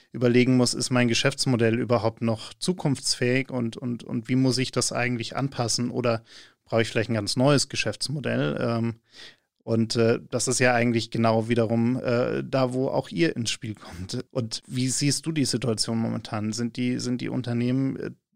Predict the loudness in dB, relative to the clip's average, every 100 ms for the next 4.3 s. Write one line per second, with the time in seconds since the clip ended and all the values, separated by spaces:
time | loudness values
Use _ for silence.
0 | _ _ _ _ 0 2 4 4 2 0
1 | -4 -4 -10 _ -4 2 4 4 4 2
2 | 0 0 0 -2 -6 -4 -2 0 0 -2
3 | -4 -6 -8 -8 -8 -6 -4 -2 -4 -6
4 | -8 -8 -8